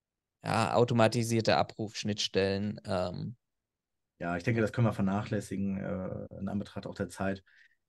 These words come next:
Speaker 2: Äh, wer daran noch Interesse hat, hier nochmal nachzulesen, ob Datenschutz, äh, und Co. eingehalten wird, äh, kann das gerne machen.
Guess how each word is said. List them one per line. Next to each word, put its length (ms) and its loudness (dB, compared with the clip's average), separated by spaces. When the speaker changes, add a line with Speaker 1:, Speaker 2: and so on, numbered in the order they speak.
Speaker 2:
Äh, 440 -2
wer 220 4
daran 420 6
noch 160 0
Interesse 460 0
hat, 160 0
hier 100 -4
nochmal 240 0
nachzulesen, 420 0
ob 80 -4
Datenschutz, 680 -2
äh, 20 -10
und 260 -2
Co. 200 0
eingehalten 580 0
wird, 360 -6
äh, 160 -8
kann 200 -6
das 140 -10
gerne 180 -6
machen. 260 -8